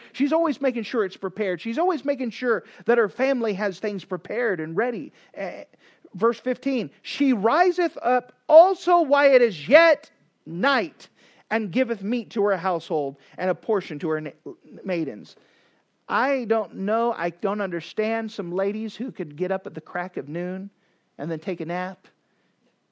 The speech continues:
and then have to go to bed early because that's all they can manage. We were dealing with a lady once, and we were trying to encourage her just to read her Bible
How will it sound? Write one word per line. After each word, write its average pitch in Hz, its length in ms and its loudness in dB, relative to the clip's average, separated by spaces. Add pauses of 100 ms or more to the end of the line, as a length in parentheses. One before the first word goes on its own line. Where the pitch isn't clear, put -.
(180)
and 180 180 -4
then 170 300 -2 (1000)
have 202 180 -6
to 175 80 -16
go 180 100 -2
to 175 80 -2
bed 180 220 0
early 185 360 -2
because 165 380 -10
that's 180 220 -8
all 175 120 -2
they 175 100 -6
can 165 180 -10
manage. 170 500 -8 (800)
We 185 340 -6
were 185 220 -10
dealing 190 340 -4
with 170 160 -8
a 165 40 -4
lady 180 340 -4
once, 170 520 -8
and 165 180 -8 (420)
we 196 200 -4
were 180 140 -2
trying 196 260 -4
to 180 60 -6
encourage 180 420 -4
her 180 120 -2
just 170 220 -8
to 165 60 -10
read 160 240 -6
her 180 80 -2
Bible 175 600 -4